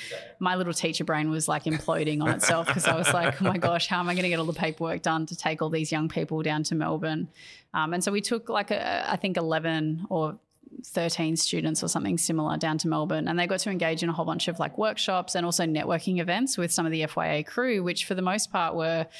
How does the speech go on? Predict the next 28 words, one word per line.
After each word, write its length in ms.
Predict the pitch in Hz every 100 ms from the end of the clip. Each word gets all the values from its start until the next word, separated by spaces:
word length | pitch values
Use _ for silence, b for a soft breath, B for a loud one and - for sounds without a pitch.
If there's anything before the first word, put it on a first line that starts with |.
| B B B -
um, 320 | 165 165 -
older 360 | 190 170 - 180 -
than 160 | 170 160
they 120 | 147
were. 280 | - - 170
So 160 | - 165
they 120 | 160
were, 100 | 160
you 140 | 180
know, 120 | 175
first, 280 | 165 180 170
second, 280 | 165 165 160
third 180 | 156 160
year 120 | 151
of 100 | 165
university. 640 | 156 151 175 175 175 165 -
Our 340 | 87 151 151
students 440 | - - 151 151
were 60 | 156
in 60 | 156
grade 220 | 147 143
nine. 540 | 147 143 143 147 151
So 160 | 151 156
there 100 | 156
was 160 | 165
that 220 | - - -
age 360 | 180 185 214 -
gap. 420 | 160 90 -